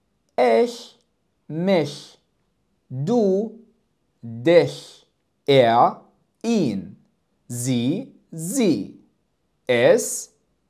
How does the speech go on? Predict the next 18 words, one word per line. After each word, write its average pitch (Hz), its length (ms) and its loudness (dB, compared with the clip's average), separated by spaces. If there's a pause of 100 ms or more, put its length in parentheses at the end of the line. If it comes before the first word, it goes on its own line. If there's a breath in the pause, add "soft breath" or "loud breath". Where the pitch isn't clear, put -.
(160)
es. - 500 -2 (640)
نلاحظ 175 320 -2
هنا 147 280 -4
معلومة 117 420 -10
مهمة 131 520 -10
جدًا، 110 520 -10 (240 loud breath)
بأن 123 320 -6
ال 110 140 -10 (100)
er 175 520 0
التي 113 240 -8
تتمثل 120 800 -8 (320)
بهو 110 840 -6 (240)
للمذكر 143 880 -6 (200)
تم 143 300 -6
تغييرها 156 640 -4
ل 147 200 -8 (100)
ihn، 160 360 -10 (180)
بينما 104 400 -8